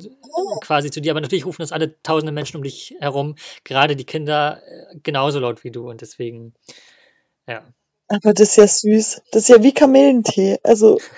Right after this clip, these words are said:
Speaker 2: <laughs>
Speaker 1: witzig, dass die, es ist das Wort für Bonbon? Nee.
Speaker 2: Ich kann mir,
Speaker 1: Oder
Speaker 2: also,
Speaker 1: f-
Speaker 2: dass das irgendwie sowas alt, äh, Kölsches ist oder so, ähm, kann ich mir gut vorstellen.
Speaker 1: Hm.
Speaker 2: Aber I don't know.
Speaker 1: Wahrscheinlich.
Speaker 2: Hm.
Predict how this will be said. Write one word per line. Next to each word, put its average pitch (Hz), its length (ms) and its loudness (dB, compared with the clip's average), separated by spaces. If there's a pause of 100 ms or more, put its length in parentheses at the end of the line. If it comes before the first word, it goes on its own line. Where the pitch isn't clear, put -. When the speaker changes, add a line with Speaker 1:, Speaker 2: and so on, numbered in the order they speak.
Speaker 2:
<laughs> 143 160 -14
Speaker 1:
witzig, 269 320 2
dass 294 180 4
die, 247 80 -2
es - 380 2
ist 320 140 -10
das 269 200 -10
Wort 269 220 8
für 262 140 4
Bonbon? 339 540 4
Nee. 170 340 -2 (600)
Speaker 2:
Ich - 200 -20
kann 139 180 -4
mir, 156 140 -2
Speaker 1:
Oder 196 80 0
Speaker 2:
also, 165 140 4
Speaker 1:
f- 139 280 -8
Speaker 2:
dass 139 160 -8
das 147 160 -6
irgendwie 156 360 -4
sowas 147 280 -4
alt, 143 560 -4 (160)
äh, 165 160 -12
Kölsches 143 640 -6
ist 151 280 -8
oder 139 260 -8
so, 135 360 -8
ähm, 117 680 -14 (100)
kann 131 140 -14
ich 123 60 -14
mir 127 80 -14
gut 123 120 -16
vorstellen. 220 640 -6
Speaker 1:
Hm. 139 100 -16
Speaker 2:
Aber 131 240 -10
I 127 60 -10
don't 120 100 -14
know. 120 280 -18 (760)
Speaker 1:
Wahrscheinlich. 214 520 -10 (440)
Speaker 2:
Hm. 135 240 -20